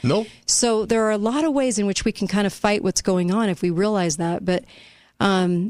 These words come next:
Speaker 2: there are so many stories of, uh, the diabetic in the drive-thru where, um, she was diabetic. She knew she was kinda slipping. The person that was working the count-, the, the window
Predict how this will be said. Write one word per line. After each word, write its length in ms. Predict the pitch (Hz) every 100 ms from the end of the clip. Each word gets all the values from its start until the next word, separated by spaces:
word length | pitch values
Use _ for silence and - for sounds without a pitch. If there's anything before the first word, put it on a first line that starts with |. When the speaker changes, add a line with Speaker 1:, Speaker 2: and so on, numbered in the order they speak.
| -
Speaker 2:
there 160 | 226 214
are 40 |
so 220 | - 269
many 220 | 285 349
stories 600 | 302 - 220 208 220 214 180
of, 340 | 175 165 156
uh, 300 | 175 170 170
the 120 | 180
diabetic 640 | 175 202 208 175 208 196 -
in 80 | 175
the 80 | 170
drive-thru 800 | 180 185 185 - 170 165 165 -
where, 560 | 175 185 175 170 170 -
um, 500 | 180 175 170 170 170
she 280 | - - 202
was 240 | 170 151
diabetic. 500 | 180 180 185 185 180
She 160 | - 190
knew 360 | 175 180 190 196
she 160 | -
was 120 | 196 175
kinda 280 | - 185
slipping. 560 | 175 - 196 196 175 165 - - -
The 80 |
person 720 | 175 220 226 - 220 208 208 -
that 160 | 190
was 180 | 196 180
working 380 | 180 190 208 190
the 80 | 175
count-, 380 | - 190 185
the, 240 | 185 175 -
the 140 | 185
window 560 | 170 196 208 185 165